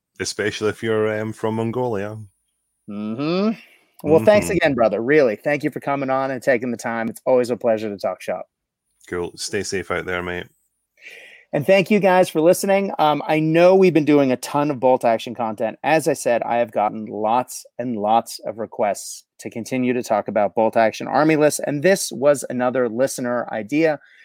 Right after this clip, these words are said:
Speaker 2: was discussing, uh, the so-, armies of the Soviet Union, uh, much like we discussed the Americans in the Free French recently. Uh, I will be bridging out into other games. We will be talking more bolt action.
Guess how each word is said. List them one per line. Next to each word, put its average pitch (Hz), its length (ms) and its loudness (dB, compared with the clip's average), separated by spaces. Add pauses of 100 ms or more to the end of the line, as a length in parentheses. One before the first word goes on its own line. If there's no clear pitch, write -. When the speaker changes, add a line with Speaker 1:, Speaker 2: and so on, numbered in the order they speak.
(160)
Speaker 2:
was 123 300 2
discussing, 120 840 -2 (480)
uh, 135 120 0 (120)
the 156 300 0
so-, 175 360 2
armies 160 320 0
of 147 100 -4
the 143 60 -8
Soviet 156 380 2
Union, 170 480 -2 (100)
uh, 131 120 -2
much 139 280 0
like 131 220 2
we 127 140 0
discussed - 600 -2
the 120 120 -2
Americans 120 500 -2
in 117 60 -6
the 110 80 -8
Free 110 160 -6
French 107 320 -6
recently. 107 440 -12 (400)
Uh, 135 220 2
I 139 120 0
will 147 400 4
be 170 240 4
bridging 135 420 0
out 135 180 2
into 123 220 0
other 117 200 0
games. 180 500 0
We 120 100 -2
will 131 260 2
be 135 120 -2
talking 123 420 0
more 107 180 -2
bolt 151 300 2
action. 156 420 0